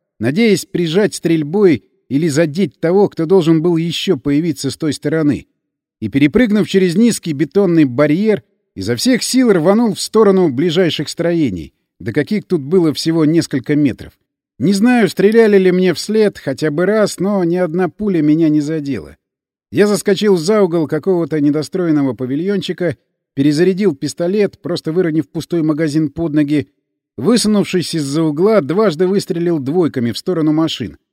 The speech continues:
почти наугад, стараясь не столько попасть, сколько обозначить сопротивление.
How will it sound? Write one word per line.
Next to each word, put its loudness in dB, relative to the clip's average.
почти -2
наугад, 0
стараясь 0
не 0
столько -2
попасть, -2
сколько -4
обозначить 0
сопротивление. -4